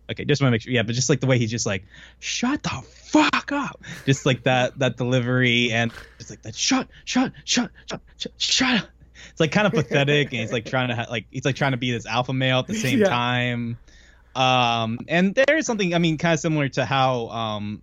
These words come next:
Speaker 1: it, it's not really hinted upon a lot. I wonder if there's, like, a lot of deleted scenes with it, but, um,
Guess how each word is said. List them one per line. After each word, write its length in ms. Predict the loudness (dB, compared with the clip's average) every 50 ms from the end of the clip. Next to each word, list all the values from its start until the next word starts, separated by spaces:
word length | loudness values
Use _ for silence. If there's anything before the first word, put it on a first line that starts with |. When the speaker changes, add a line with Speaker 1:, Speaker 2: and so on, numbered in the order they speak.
| _ _
Speaker 1:
it, 280 | -12 -4 -2 -2 0 0
it's 100 | 0 0
not 120 | 0 2
really 260 | 2 4 4 2 2 -2 _
hinted 280 | -2 -2 0 2 2 2
upon 360 | 2 0 0 0 0 2 2
a 40 | 0
lot. 300 | 0 0 2 2 4 4
I 40 | 2
wonder 200 | 2 2 2 2
if 60 | 2
there's, 140 | 2 2 0
like, 80 | 2 0
a 40 | 2
lot 140 | 2 2 0
of 60 | 0
deleted 280 | -2 -2 -2 -4 -4
scenes 360 | -2 -2 0 2 2 0 0 0
with 160 | -2 0 2
it, 200 | 2 2 2 2
but, 240 | 0 2 2 4 4
um, 420 | 2 0 0 0 0 0 -2 -2